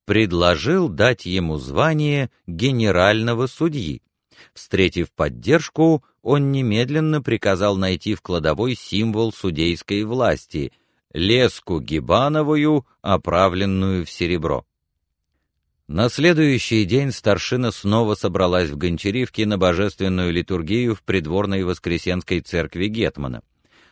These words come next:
Туда приехал и ничего не подозревавший Кочубей, которому Мазепа тотчас вручил судейские клейноды.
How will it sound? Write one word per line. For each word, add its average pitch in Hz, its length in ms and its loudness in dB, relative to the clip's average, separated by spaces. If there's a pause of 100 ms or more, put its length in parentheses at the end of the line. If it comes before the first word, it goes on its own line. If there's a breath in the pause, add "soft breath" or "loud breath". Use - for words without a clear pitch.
(140 soft breath)
Туда 101 240 2
приехал 110 720 0
и 113 180 -2
ничего 98 420 0
не 107 120 -2
подозревавший 87 840 -2
Кочубей, 82 640 -4 (220 soft breath)
которому 90 500 0
Мазепа 85 540 0 (100)
тотчас 131 600 -2
вручил 92 560 -4
судейские 82 680 -2
клейноды. 85 640 -2